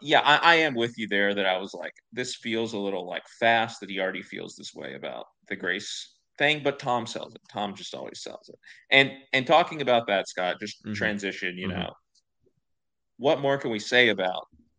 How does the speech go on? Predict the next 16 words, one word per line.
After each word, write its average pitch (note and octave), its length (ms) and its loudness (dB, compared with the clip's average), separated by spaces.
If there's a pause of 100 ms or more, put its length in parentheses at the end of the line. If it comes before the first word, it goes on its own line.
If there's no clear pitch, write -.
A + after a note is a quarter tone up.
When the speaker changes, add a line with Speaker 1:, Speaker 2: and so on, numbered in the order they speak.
(220)
Speaker 1:
the F#2+ 80 -6
man F#2 260 -4
himself? F#2+ 580 -2 (680)
Um, F2 600 -8 (280)
you G#2 120 -4
know, F2 120 -6
I F2+ 60 -2
f-, - 180 -10
I G2+ 80 4
feel A#2 240 -2
like G#2 200 4 (100)
everything G2 440 -2
has F2+ 160 -6
been F2+ 180 -10
said, F2+ 340 -2 (120)
but F2+ 200 -6